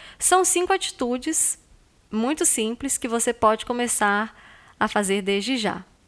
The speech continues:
A primeira atitude é estude mais.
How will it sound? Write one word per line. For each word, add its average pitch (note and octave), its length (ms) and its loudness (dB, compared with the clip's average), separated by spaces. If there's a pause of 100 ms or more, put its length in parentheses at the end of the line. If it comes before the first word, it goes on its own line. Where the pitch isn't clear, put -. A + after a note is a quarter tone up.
(1300)
A - 140 4
primeira A3 360 0
atitude A3 600 -2
é E3 260 -2 (140)
estude C#4+ 460 0
mais. F3+ 640 -2